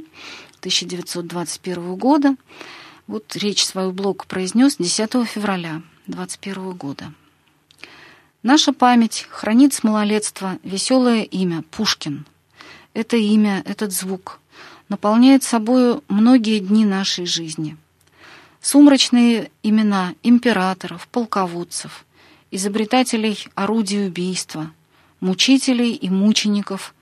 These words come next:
жизни. И рядом с ними это лёгкое имя — Пушкин. Пушкин так легко и весело умел нести своё творческое бремя, несмотря на то,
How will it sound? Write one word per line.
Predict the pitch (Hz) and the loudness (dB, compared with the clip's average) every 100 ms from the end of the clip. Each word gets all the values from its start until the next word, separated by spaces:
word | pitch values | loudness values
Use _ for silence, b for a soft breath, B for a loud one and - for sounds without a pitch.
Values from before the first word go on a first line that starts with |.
| _ _ | _ _
жизни. | 165 170 165 156 160 156 _ _ B B B B B - | -6 -6 -6 -8 -8 -10 _ _ B B B B B -8
И | 202 | 0
рядом | 240 233 226 | 2 4 2
с | - | 2
ними | 214 214 196 170 160 b b b | 2 4 2 -2 -8 b b b
это | 180 185 | -12 -4
лёгкое | 196 220 254 - - 220 202 | 0 2 2 0 -4 -4 -4
имя — | - 190 190 170 147 156 _ - | -6 -4 -2 -2 -6 -12 _ -12
Пушкин. | 208 196 - - 143 151 _ _ _ _ _ b b b b b _ | -6 -4 -4 -6 -8 -10 _ _ _ _ _ b b b b b _
Пушкин | 233 233 - 196 185 | 0 0 0 -4 -2
так | 185 185 | -4 -4
легко | 180 - - 277 302 | -4 -6 -2 4 4
и | - 220 | 2 -2
весело | 202 214 190 - 175 156 180 b b b - | 0 0 0 -4 -8 -12 -16 b b b -4
умел | 196 220 247 | 2 4 6
нести | 226 220 - 240 | 4 2 0 -2
своё | - 190 190 220 | -2 -2 -4 -4
творческое | 185 214 214 190 - 208 196 | -4 -4 -2 -4 -6 -6 -4
бремя, | 175 180 180 170 - - _ b b b | -2 0 -2 -2 -8 -16 _ b b b
несмотря | 185 - 190 185 185 | -6 -4 -4 -4 -4
на | 180 180 | -4 -4
то, | 254 285 | 0 0